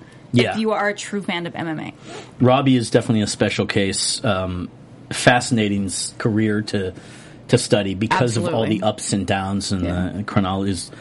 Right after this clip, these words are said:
Speaker 1: the legacy of him. Uh, he defeats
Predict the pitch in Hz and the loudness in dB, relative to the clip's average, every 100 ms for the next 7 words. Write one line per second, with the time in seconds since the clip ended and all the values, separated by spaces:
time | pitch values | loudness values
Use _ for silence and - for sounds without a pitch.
0 | - - 107 110 107 107 98 95 95 - | -8 2 2 4 2 0 0 -2 -4 -12
1 | - - - - 147 143 139 165 208 - | -12 -12 -2 4 6 4 2 4 4 4
2 | 226 226 - - - | 2 2 0 -2 -4